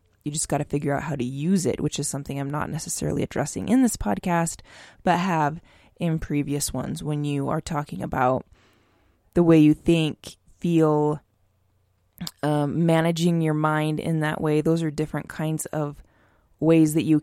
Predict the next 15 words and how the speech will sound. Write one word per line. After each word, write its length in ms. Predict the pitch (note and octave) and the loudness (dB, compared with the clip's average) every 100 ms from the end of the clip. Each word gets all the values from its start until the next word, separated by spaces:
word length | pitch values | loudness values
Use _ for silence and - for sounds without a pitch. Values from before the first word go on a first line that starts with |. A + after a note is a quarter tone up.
| - | 0
can 260 | - D#3+ D#3 | -2 -2 -2
intrinsically 1400 | - D#3 C#3+ - G#3+ B3+ A#3+ F#3 - - D3 C3 C3+ E3 - _ _ _ - _ _ _ _ _ _ _ _ - | -4 -4 -4 -2 0 2 2 0 -4 -4 -4 -4 -6 -6 -10 _ _ _ -20 _ _ _ _ _ _ _ _ -16
train 380 | - F#3+ F#3 | 0 2 4
the 80 | G3 | 2
brain 500 | E3+ D#3 D3+ C#3+ D3 - | 4 2 2 -2 -4 -4
and 160 | E3 D#3+ | -4 -4
help 300 | E3+ D3+ - | -2 -4 -4
change 460 | - E3+ E3 - | -4 0 -2 -2
the 80 | - | -6
processes, 840 | - D3+ D3 - - - - - | -6 -4 -4 -4 -6 -6 -6 -6
right? 240 | E3 D#3 D3+ | -2 0 0
And 160 | E3 | 0
that's 220 | D#3 D#3 - | -2 -4 -4
why 140 | C#3+ | -2
mindfulness 840 | C#3+ D3 F#3 F3 G3 F#3 F3 F3 | -2 0 0 2 2 2 2 0